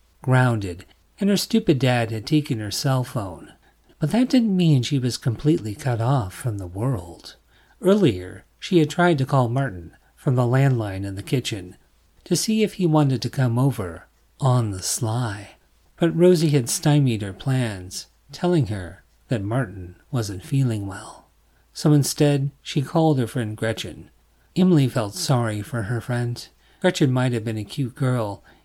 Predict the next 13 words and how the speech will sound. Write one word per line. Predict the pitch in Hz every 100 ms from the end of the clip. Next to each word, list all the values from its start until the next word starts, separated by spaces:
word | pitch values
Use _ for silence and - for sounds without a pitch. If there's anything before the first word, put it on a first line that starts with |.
| _
if | 165
her | 151 131
face | 147 156 107 - - - _
wasn't | 131 110 101
a | 107
roadmap | 104 117 147 113 101 95
of | 101 95
zits, | 101 123 113 - - - _ _ _ _
and | 147
had | 131 180 151
been | 151 175
that | 123 98
way | 104 95 90